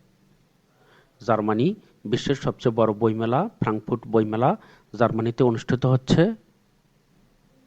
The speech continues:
পাকিস্তান মিলিটারি একাডেমি থেকে ক্যাডেট পদক অর্জন করেছেন কোন বাংলাদেশি ক্যাডেট? জান্নাতুল মাওয়া। পাকিস্তান মিলিটারি একাডেমি থেকে ক্যাডেট পদক অর্জন করেছেন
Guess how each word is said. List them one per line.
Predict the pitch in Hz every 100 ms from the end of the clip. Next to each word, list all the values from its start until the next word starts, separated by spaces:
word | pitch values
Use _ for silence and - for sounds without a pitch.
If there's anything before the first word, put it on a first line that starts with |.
| _ -
পাকিস্তান | 123 127 - 151 151
মিলিটারি | 117 113 120 127 113
একাডেমি | 110 107 110 117
থেকে | 123 - 151 240 _ _ _
ক্যাডেট | 104 101 110 -
পদক | 117 117 117
অর্জন | 107 117 110
করেছেন | 117 113 - 135 156 -
কোন | 117 113
বাংলাদেশি | 110 107 104 - 127
ক্যাডেট? | 120 113 143 - - _ _ _ _ _ _ _ _ _ _ _ _ _ _ _ _ _ _ _ _ _ _ _ _ _ _ _ _ -
জান্নাতুল | 107 107 110 131 127
মাওয়া। | 113 101 123 220 - _ _ -
পাকিস্তান | 113 113 - 127 127
মিলিটারি | 120 110 117 123 -
একাডেমি | 110 104 104 117
থেকে | - - 147 247 - - _ -
ক্যাডেট | 107 104 -
পদক | - 107 110 104
অর্জন | 101 110 104
করেছেন | 113 117 - 139